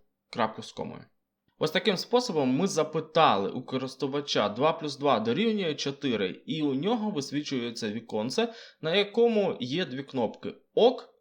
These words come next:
та «Скасувати». Якщо він вважає, що правильно, він натискає «ОК».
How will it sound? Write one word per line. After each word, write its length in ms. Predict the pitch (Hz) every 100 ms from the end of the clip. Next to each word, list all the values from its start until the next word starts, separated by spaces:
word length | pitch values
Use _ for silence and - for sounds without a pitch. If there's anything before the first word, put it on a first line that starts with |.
| _ -
та 300 | 185 214 -
«Скасувати». 800 | - 147 143 143 123 92 - - - - _ -
Якщо 680 | 143 - 208 165 117 - - _ _ -
він 180 | 131 127
вважає, 400 | 123 123 98 101
що 180 | -
правильно, 500 | - 123 135 226 240
він 120 | 143 175
натискає 640 | 165 123 - 131 113 -
«ОК». 280 | 92 - -